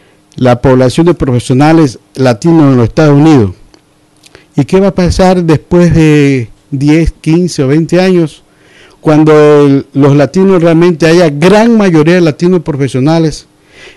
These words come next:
ese es el temor que tiene lo, el, el anglosajón que vino primero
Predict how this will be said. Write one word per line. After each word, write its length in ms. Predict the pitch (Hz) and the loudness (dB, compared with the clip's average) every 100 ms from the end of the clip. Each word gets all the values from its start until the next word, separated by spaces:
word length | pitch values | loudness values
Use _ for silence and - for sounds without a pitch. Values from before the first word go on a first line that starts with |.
| - | -4
ese 280 | 180 170 190 | -2 0 0
es 80 | |
el 140 | 170 156 | 0 0
temor 420 | 156 139 185 180 | -2 0 0 0
que 120 | 143 | -4
tiene 380 | 123 160 160 143 | -2 0 2 2
lo, 180 | 135 123 | 2 0
el, 520 | 117 120 117 117 107 - _ _ | 0 0 -2 -4 -8 -14 _ _
el 140 | 127 127 | -4 0
anglosajón 640 | 135 135 120 131 147 175 | 0 0 -2 -2 0 0
que 120 | 147 | 0
vino 240 | 127 170 160 | 2 0 0
primero 480 | 180 170 151 151 | 0 2 2 0